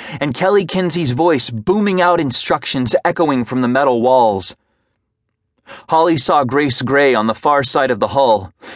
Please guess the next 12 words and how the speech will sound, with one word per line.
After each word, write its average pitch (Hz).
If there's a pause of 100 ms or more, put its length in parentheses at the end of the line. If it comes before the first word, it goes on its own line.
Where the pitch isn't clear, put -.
She -
was 180
awkwardly 196
climbing 180
the 147
ladders 135
between 143
the 127
decks 135
with 110
little 147
Helen, 123